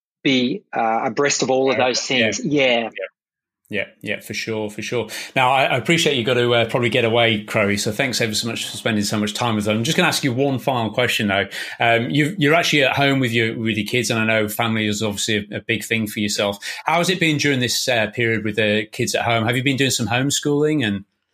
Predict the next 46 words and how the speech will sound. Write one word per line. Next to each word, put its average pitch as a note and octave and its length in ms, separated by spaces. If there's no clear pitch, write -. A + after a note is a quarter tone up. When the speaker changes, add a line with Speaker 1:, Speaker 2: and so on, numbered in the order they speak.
Speaker 2:
those B2 160
Speaker 1:
Yeah, E3+ 80
Speaker 2:
type E3+ 120
of D3+ 40
Speaker 1:
but B2+ 120
Speaker 2:
things? D3 220
Speaker 1:
Yeah, G3 240
absolutely. E3 460
My F3+ 160
wife's F3+ 320
an D3+ 80
emergency C#3 560
nurse. A2+ 440
She - 200
works C3 300
in B2 60
emergency A#2 500
Speaker 2:
Oh, A#2 140
wow. A2 240
Speaker 1:
at, B2+ 60
at - 60
Sutherland B2 420
Speaker 2:
Right. - 20
Speaker 1:
Hospital, B2+ 340
so B2 280
she's - 240
been D#3+ 140
working C#3+ 320
a A#2 40
lot. A2 300
She's - 180
been D3 160
working B2+ 360
about A2+ 200
six - 280
days A#2 240
a A#2 60
week. A#2 300
So, A#2 380
yeah, D#3 140
a - 20
lot E3 140
of F3 60
the D#3+ 80
homeschooling C#3+ 800
has, C3+ 380